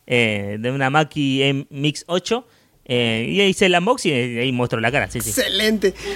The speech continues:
Speaker 2: Oye, hermano, ¿qué nos recomiendas? Eh, pues tú eres todo open source. ¿Qué herramientas nos recomiendas para, para esto, para esto del mundo del podcasting?
Speaker 1: Para el mundo del podcasting, bueno, la verdad es, eh,
Speaker 2: ¿O qué
Speaker 1: tenemos que ir
Speaker 2: usas?
Speaker 1: al lugar común porque es una herramienta muy buena,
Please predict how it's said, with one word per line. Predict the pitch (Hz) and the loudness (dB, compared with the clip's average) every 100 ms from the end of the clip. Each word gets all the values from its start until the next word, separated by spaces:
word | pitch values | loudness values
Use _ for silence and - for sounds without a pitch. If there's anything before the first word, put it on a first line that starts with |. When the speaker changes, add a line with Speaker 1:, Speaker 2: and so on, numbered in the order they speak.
| 196 175 - | -10 -14 -2
Speaker 2:
Oye, | 302 370 | 2 4
hermano, | 370 370 370 320 - - - _ _ | 2 2 2 0 -6 -20 -20 _ _
¿qué | - | -2
nos | 415 381 | 0 0
recomiendas? | 339 302 311 339 285 285 277 - | 2 2 4 4 2 2 0 -4
Eh, | 214 226 220 220 - - | -2 0 0 -4 -14 -4
pues | 233 - | -2 0
tú | 294 | 2
eres | 311 302 190 185 - _ _ _ | 4 2 0 -10 -20 _ _ _
todo | - 269 247 | 0 2 4
open | 254 254 | 2 2
source. | 233 269 262 247 - _ - - _ | 2 2 2 0 -10 _ -20 -20 _
¿Qué | 302 | 2
herramientas | 311 269 285 285 | 4 4 2 2
nos | 233 | 0
recomiendas | 214 202 214 254 262 | -2 -4 -2 0 0
para, | - 180 175 170 | -2 -4 -4 -6
para | - 180 185 | -6 -4 0
esto, | 226 220 - 196 190 - | 0 0 -6 -6 -6 -10
para | - 185 | -4 -2
esto | 214 247 | 0 -2
del | 214 | 0
mundo | 202 233 240 | 2 2 2
del | 202 | 0
podcasting? | 196 185 226 - - 160 - - | -4 -4 -4 -4 -10 -14 -14 -8
Speaker 1:
Para | 117 | -4
el | 123 | -2
mundo | 147 | -2
del | 139 | -2
podcasting, | 135 131 170 156 147 | -2 0 -2 -2 -2
bueno, | 190 226 160 | 2 2 2
la | 127 120 | 0 2
verdad | 123 156 185 - - | 4 2 2 -2 -4
es, | 135 135 131 | -2 -2 -2
eh, | 131 127 131 131 - - - _ 147 - | 0 0 0 -4 -10 -20 -20 _ -20 -4
Speaker 2:
¿O | |
qué | 139 | 0
Speaker 1:
tenemos | 156 170 285 | 2 2 2
que | |
ir | 175 | 2
Speaker 2:
usas? | 170 | 4
Speaker 1:
al | |
lugar | 160 160 180 | 4 4 2
común | 156 156 175 175 | 2 2 2 0
porque | 143 147 | 2 2
es | 143 | 0
una | 143 | 0
herramienta | 127 127 147 143 135 | 0 0 -2 0 0
muy | 131 143 160 | 0 2 4
buena, | 147 160 165 214 | 4 4 4 0